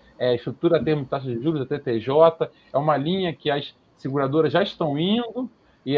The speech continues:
e, a, e as entidades de previdência, os fundos de pensão também já estão sendo levados pouco a pouco pra isso ao longo do tempo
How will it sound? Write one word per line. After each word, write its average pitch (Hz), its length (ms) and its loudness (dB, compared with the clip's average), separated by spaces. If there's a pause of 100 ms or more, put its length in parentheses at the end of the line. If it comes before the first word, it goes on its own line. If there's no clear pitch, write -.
(140)
e, 151 160 -2
a, 143 520 2 (840)
e 131 80 0
as 131 80 0
entidades 147 380 -2
de 143 60 -4
previdência, 139 680 -2
os 113 60 -10
fundos 135 300 -8
de 131 100 -8
pensão 131 600 -4 (320)
também 160 280 0
já 175 100 4
estão 180 220 -2
sendo 175 260 -4
levados 139 580 2
pouco 180 300 0
a 151 60 6
pouco - 420 0 (580)
pra 120 180 4
isso 156 320 -2
ao 135 60 4
longo 135 220 -2
do 113 100 -8
tempo 160 580 -4